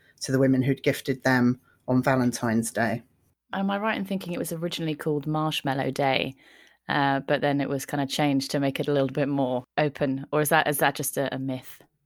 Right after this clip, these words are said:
Speaker 1: Um, n-, apparently it was called Marshmallow Day to start with. Um, and that's because, um, the person that came up with the idea, that was the main sweet sold from his shop.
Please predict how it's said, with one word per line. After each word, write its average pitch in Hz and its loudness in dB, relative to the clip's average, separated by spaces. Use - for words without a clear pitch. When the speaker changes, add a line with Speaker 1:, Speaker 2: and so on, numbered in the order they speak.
Speaker 1:
Um, 170 4
n-, - 4
apparently 226 4
it 170 6
was 190 4
called 131 2
Marshmallow 135 4
Day 135 4
to 135 -6
start - 0
with. 123 2
Um, 131 6
and 135 0
that's - 0
because, 135 2
um, 131 4
the 131 4
person 131 0
that 127 2
came 131 2
up - 2
with 131 -2
the 135 2
idea, 131 4
that 135 0
was 135 -2
the - -2
main 131 4
sweet - 0
sold 139 2
from 135 2
his 135 0
shop. - 2